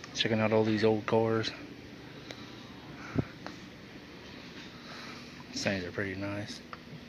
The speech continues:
Usually they say the year somewhere on the fence. Yep, that's what they used to use back in the old days before cars became.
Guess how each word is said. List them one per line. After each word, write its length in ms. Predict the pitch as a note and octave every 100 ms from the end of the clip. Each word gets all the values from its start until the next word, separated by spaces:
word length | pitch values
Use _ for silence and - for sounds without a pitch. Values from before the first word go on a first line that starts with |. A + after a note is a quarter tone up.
| - - - - - - - - - - -
Usually 360 | A2+ G#2+ G#2
they 60 | G2+
say 220 | F#2+ G#2+
the 100 | G2+
year 420 | G2 G#2 G#2+ G#2+ - - - - - - - - -
somewhere 400 | - - G#2+ G#2+
on 160 | G#2+ G#2
the 80 |
fence. 520 | F#2+ - A2+ A2+ - - - - - - - - - - - - - - - - - - - - - - - - - - - - - - - - - -
Yep, 180 | C#3+ - - - -
that's 160 | C#3 C3+
what 120 | B2+
they 100 | B2
used 220 | B2+ B2
to 80 | B2
use 400 | C3 C#3+ C#3+ C3
back 200 | B2+ C3
in 80 | B2+
the 40 |
old 240 | B2+ C3 A#2+
days 240 | B2 A2+
before 320 | A2 - A2
cars 380 | A2 A#2+ A#2 G#2+
became. 500 | - A2+ A#2+ A#2 A#2